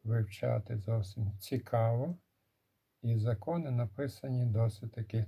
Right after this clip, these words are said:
<laughs> теж цікаво. Зараз йдемо робити обрахунки, потім зробимо висновки.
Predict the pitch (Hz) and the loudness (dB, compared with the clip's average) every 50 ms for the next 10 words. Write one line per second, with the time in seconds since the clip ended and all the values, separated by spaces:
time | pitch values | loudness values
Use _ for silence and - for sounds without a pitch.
0 | - - - - 107 135 131 113 95 101 101 95 - 110 104 - - 104 104 104 | -4 -6 2 10 12 12 12 12 8 4 2 2 0 -4 -2 2 2 4 4 4
1 | 104 98 98 98 - _ _ _ _ _ _ _ _ _ _ - 120 110 120 117 | 2 0 -4 -6 -12 _ _ _ _ _ _ _ _ _ _ -6 2 4 6 6
2 | 113 110 107 95 98 101 104 110 113 110 107 107 110 110 110 104 104 107 110 107 | 8 6 4 2 2 2 2 4 4 4 4 6 6 6 4 4 4 4 2 2
3 | - 107 107 110 - 110 107 - - 175 202 208 - - - 110 - - 170 170 | 2 0 0 2 0 0 -2 0 2 2 4 4 2 0 -6 -6 -2 -2 -2 -2
4 | - 151 143 120 113 120 127 131 123 127 127 120 113 107 107 107 - - - 110 | -2 -2 -2 2 4 4 4 4 4 2 2 4 4 4 4 2 0 -2 -2 -2
5 | 117 - - - 123 | -2 -4 -6 -10 -12